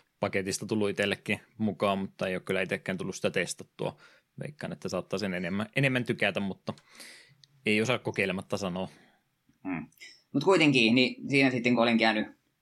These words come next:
Speaker 2: vähän läpi, että mitä sitä sitten sen jälkeen pelailisi, niin päädyin se siihen, että tuo Octopath kakkonen kyllä nyt houkuttelee niin paljon, että on semmoinen vanha japsiropen kutina, että lunastin sen kohta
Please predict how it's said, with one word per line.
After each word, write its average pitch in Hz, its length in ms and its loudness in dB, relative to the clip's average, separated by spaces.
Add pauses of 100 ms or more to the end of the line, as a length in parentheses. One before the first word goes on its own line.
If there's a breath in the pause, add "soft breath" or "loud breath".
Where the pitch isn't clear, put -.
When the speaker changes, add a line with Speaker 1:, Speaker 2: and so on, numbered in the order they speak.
(280)
Speaker 2:
vähän 127 160 4
läpi, 117 180 4
että 113 140 2
mitä 107 180 4
sitä - 160 -6
sitten 104 260 -4
sen 165 160 4
jälkeen 127 340 6
pelailisi, 104 540 4
niin 104 200 -2
päädyin 90 340 2
se 139 100 -2
siihen, 120 260 2
että 113 100 -2
tuo - 260 -4
Octopath 110 420 0
kakkonen 101 360 0
kyllä 92 160 -2
nyt 92 120 -6
houkuttelee 95 500 0
niin 92 200 0
paljon, 85 240 0
että 80 140 -4
on 107 140 0
semmoinen 92 280 -2
vanha 95 220 0
japsiropen 92 480 -4
kutina, 92 360 -4
että - 180 -8 (640)
lunastin 165 480 4
sen 143 460 4 (300)
kohta 113 640 2